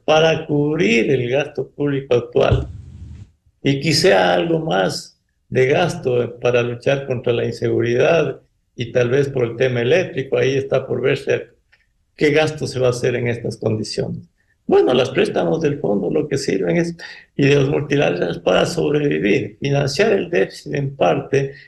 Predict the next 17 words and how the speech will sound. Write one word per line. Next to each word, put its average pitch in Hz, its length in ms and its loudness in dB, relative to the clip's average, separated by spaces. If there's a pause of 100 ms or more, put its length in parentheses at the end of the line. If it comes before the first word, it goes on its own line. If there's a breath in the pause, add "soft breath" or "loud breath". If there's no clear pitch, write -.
y 131 120 0
pagar 135 340 4
las 151 160 2
amortizaciones 135 920 -2
de 127 200 2
deuda 143 240 0
en 123 120 -6
parte. - 540 -4 (260 loud breath)
Habría 139 400 2
que 147 120 2
ver 143 280 2
cuáles 143 280 2
son 135 180 -2
los 131 220 -2
números 160 440 0
y 117 120 -8
qué, 131 260 2